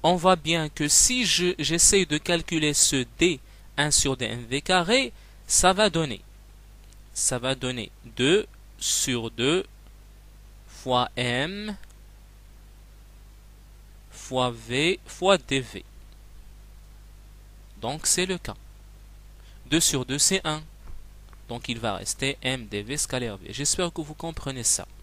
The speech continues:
Donc d'où le travail de l'état final jusqu'à l'état, de l'état initial jusqu'à l'état final,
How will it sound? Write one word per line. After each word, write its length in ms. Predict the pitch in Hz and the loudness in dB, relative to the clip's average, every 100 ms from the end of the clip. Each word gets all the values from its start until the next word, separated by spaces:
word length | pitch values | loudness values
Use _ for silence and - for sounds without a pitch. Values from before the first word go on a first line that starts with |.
| - - - - - - - - - - - | -20 -20 -20 -20 -20 -20 -20 -20 -20 -20 -12
Donc 320 | - 151 147 156 | -4 -4 -4 -2
d'où 220 | 214 277 - - - - - - - - - | 2 2 2 -8 -20 -18 -18 -18 -20 -20 -6
le 200 | 143 240 | 2 4
travail 640 | - - 208 139 127 104 104 | 4 8 8 8 0 -2 -4
de 140 | 127 | -2
l'état 600 | 143 185 202 - 165 147 - - - - - - - - - - - - - - | 0 0 -2 4 4 4 -2 -20 -20 -20 -20 -20 -20 -20 -20 -20 -20 -20 -20 -18
final 600 | - - 185 196 180 156 | -14 -4 -2 4 4 4
jusqu'à 460 | 127 147 - 139 131 | 2 -2 0 0 0
l'état, 460 | 135 - - 120 - | -2 -4 0 0 -2
de 200 | 120 135 | -2 0
l'état 280 | 151 147 | 0 0
initial 460 | 131 135 135 135 120 | -2 -2 -2 0 0
jusqu'à 360 | 110 - - 117 | -4 -6 -2 -2
l'état 280 | 107 107 | -2 -8
final, 480 | 113 165 185 240 254 | -6 -2 2 4 2